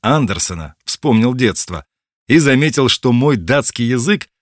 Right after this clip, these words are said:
значительно улучшился. По-моему, этот метод подходит людям со средним знанием языка, которые выучили алфавит,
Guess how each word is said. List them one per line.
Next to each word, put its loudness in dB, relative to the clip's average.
значительно 0
улучшился. -2
По-моему, 2
этот 0
метод 0
подходит 0
людям 2
со -2
средним 0
знанием 0
языка, -2
которые 2
выучили 0
алфавит, -4